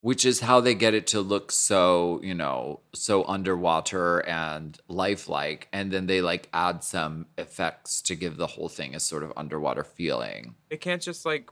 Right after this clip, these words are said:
Speaker 2: put a wig in the water and film that and then put that on her head?
Speaker 1: I think that
Speaker 2: In
Speaker 1: would
Speaker 2: digital?
Speaker 1: probably be harder.
Speaker 2: Oh.
Speaker 1: They've got C G I that, I mean, this is some Avatar shit.
Speaker 2: We're in drag right now.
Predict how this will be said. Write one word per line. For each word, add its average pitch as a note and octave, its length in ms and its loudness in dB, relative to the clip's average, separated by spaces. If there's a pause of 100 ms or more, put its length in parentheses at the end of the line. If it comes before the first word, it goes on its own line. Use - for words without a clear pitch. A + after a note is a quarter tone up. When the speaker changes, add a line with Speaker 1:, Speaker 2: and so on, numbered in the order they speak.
Speaker 2:
put E3 160 -2
a D3+ 40 2
wig C#3+ 200 -2
in D#3+ 80 -2
the D#3 100 -4
water D3 360 2
and B2 120 -4
film C3 280 -6
that B2 280 -2
and B2 80 -10
then A#2 140 -6
put B2 240 -12
that A#2 240 2
on C3+ 140 -2
her D3 160 -10
head? E3 320 -8 (560)
Speaker 1:
I G#2 40 -6
think G2+ 180 -6
that F#2 100 2
Speaker 2:
In C#2+ 60 -2
Speaker 1:
would G2+ 40 0
Speaker 2:
digital? D#3 320 0
Speaker 1:
probably F#2 160 0
be F2+ 140 -2
harder. F2+ 840 -2 (540)
Speaker 2:
Oh. A#2 320 -8 (500)
Speaker 1:
They've B2+ 260 -2
got C3 280 0
C B2 200 -2
G A2+ 240 -2
I G2+ 220 2
that, G2+ 240 -2
I F#2+ 40 -2
mean, G2 680 -6
this A2 260 -10
is G2 140 -4
some E2+ 160 -4
Avatar D#2 640 -6
shit. - 480 -4
Speaker 2:
We're D3 320 -2
in E3+ 60 -4
drag C3+ 340 0
right A2 160 0
now. G#2+ 300 -8